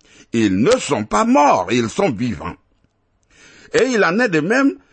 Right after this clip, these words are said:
de tes bien-aimés qui sont en Christ. Ils t'attendent au ciel. Il s'agit d'une vérité glorieuse. Alléluia. Matthieu chapitre vingt-deux, verset trente-trois. La foule qui écoutait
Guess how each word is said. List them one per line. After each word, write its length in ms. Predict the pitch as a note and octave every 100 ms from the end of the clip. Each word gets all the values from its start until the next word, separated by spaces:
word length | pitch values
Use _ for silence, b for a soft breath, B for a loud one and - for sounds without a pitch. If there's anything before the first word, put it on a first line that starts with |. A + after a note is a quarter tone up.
| b
de 180 | A2 C#3+
tes 300 | - - G3
bien-aimés 840 | C3 A#2+ C4 C4 E3 C#3 A#3 D4 -
qui 160 | C#3+ C#3
sont 400 | - D4+ D4+ D#3+
en 140 | C#3
Christ. 480 | - F3 E2+ - - - _ _ _ _ _ _ B B A3+
Ils 180 | G#3 -
t'attendent 440 | F3+ - C#4 D4
au 80 | G3
ciel. 420 | - C4 A#3 D#2+ b
Il 160 | b C#3+
s'agit 300 | - D#3+ A3
d'une 220 | G3+ G3+
vérité 500 | C#3 D3 C#3 C#3 - - b
glorieuse. 680 | E2+ C3+ A#3 F#3+ B2 F2+ C#2+
Alléluia. 680 | G#2 A2 F#2 D2 C2 - - _ _ _ _ _ _ _ b b b b b b b b b
Matthieu 300 | G#2+ A2 C#3
chapitre 400 | B2+ A2 A#2 G#2
vingt-deux, 320 | F#2+ A2+ A2+
verset 300 | G2+ G#2 G#2+
trente-trois. 520 | - F#2 D#2+ D2+ - - _ _ _ _ _ _ _ _ _
La 180 | - C#3
foule 320 | C#3 - F3 F#2
qui 160 | - -
écoutait 480 | - - - F3+